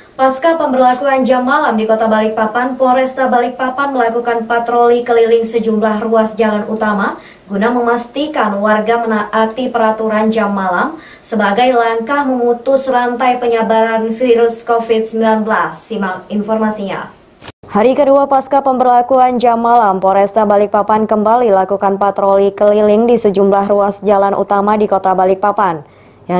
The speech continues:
dipimpin langsung Kapolresta Balikpapan dan masih ditemukan warga yang beraktivitas.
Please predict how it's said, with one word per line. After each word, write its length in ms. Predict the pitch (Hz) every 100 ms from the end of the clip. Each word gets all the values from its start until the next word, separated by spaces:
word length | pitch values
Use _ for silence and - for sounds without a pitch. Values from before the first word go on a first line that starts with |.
| 185
dipimpin 400 | 190 190 202 202
langsung 400 | 190 196 214 220
Kapolresta 560 | 202 202 196 202 208
Balikpapan 720 | 196 196 196 196 185 208 277 - - - -
dan 160 | 185
masih 320 | 190 190 190
ditemukan 480 | 214 208 202 196 220
warga 400 | 214 202 196 208
yang 160 | 208 202
beraktivitas. 1080 | 196 202 - 202 208 202 175 165 - -